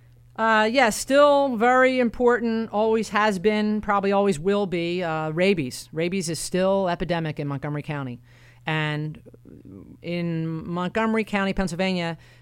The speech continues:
the reservoir, what we c-, we call the wild animal reservoir, is really, um, foxes, raccoons,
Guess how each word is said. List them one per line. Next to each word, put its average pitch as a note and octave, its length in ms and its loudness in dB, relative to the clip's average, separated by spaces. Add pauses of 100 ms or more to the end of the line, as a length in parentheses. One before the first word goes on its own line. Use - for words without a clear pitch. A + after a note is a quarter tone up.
the E3+ 200 -2
reservoir, E3 1040 2 (400)
what D#3 180 -6
we D#3+ 100 -6
c-, - 60 -18 (160)
we D#3+ 140 -10
call E3 220 -2
the D#3 80 -2
wild F#3 340 2
animal E3 580 -4
reservoir, D#3 600 -2
is C#3+ 140 -8
really, E3+ 380 -4
um, D3 280 -8
foxes, F3 720 -4 (300)
raccoons, F3 920 -4